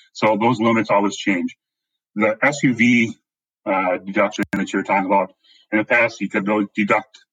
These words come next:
the full amount of the S U V, but they've limited that quite a bit severely. Now the maximum you can take on the S U V, uh, or a Hummer, as you're talking about, would be twenty-five thousand five hundred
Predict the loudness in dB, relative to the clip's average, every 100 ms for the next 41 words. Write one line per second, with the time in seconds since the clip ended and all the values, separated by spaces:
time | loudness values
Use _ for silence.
0 | _ _ _ -8 -4 0 0 2 2 0
1 | -4 -4 0 0 0 0 -2 -2 0 2
2 | 0 -2 _ -20 _ _ -8 -2 -2 -4
3 | -4 -2 0 0 0 2 0 0 0 -2
4 | -2 -2 -2 -6 -10 -4 0 0 0 0
5 | 0 0 0 -2 -4 -4 -2 0 -2 -6
6 | -4 -2 -2 _ _ _ _ -6 -4 -2
7 | -2 -4 0 -2 0 2 0 -2 _ _
8 | _ _ _ -6 -4 -2 0 0 0 0
9 | 0 0 -2 -4 -4 -4 -2 -2 -4 -6
10 | _ _ _ -4 -2 0 0 0 -2 -2
11 | -2 0 -2 0 0 0 -2 -2 -2 -2
12 | -2 -2